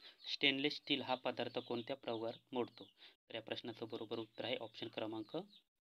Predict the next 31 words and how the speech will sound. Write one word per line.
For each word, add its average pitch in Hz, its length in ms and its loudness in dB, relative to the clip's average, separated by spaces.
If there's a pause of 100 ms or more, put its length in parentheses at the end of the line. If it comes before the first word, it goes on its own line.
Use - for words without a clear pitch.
(560)
सी, 139 360 2 (120)
अचुंबकीय. 110 540 -2 (140)
Next 127 220 0
question 123 220 -4
बघा, 113 160 -4 (520)
Sodium 139 400 4 (140)
अकरा 127 380 4
proton 120 640 0
आणि 120 240 0 (540)
बारा 117 260 8
neutron 117 400 0
असतात, 113 300 -2 (100)
तर 123 60 -2
त्यांच्या 113 360 -2
अणुवस्तुमानांक 110 800 -4 (100)
किती - 180 -6
होईल? 104 160 -4 (360)
तर 120 60 2
ह्या 113 120 4
दोघांची 117 360 2
बेरीज 113 300 0
केली - 240 -6
तर 127 100 -2
ह्या 113 140 -6
प्रश्नाचं 107 480 -8
बरोबर 107 260 -2
उत्तर 104 260 -6
येऊन 107 160 -2
जाईल 123 140 0
Option 113 300 -4
क्रमांक 107 440 -4